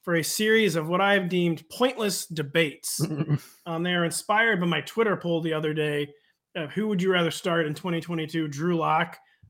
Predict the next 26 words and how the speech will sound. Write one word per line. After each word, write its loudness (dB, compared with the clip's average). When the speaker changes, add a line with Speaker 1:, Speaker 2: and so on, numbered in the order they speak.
Speaker 1:
or -12
Sam -4
Darnold. -6
So -6
we're 0
gonna 2
have 0
ourselves -2
a -14
few -2
pointless -4
debates -2
Speaker 2:
All -6
right. -4
Speaker 1:
here 0
on 2
June 0
four-, -4
June 0
fourteenth, -2
and -2
boy, 4
<laughs> 2
are -4
they -6
pointless. -10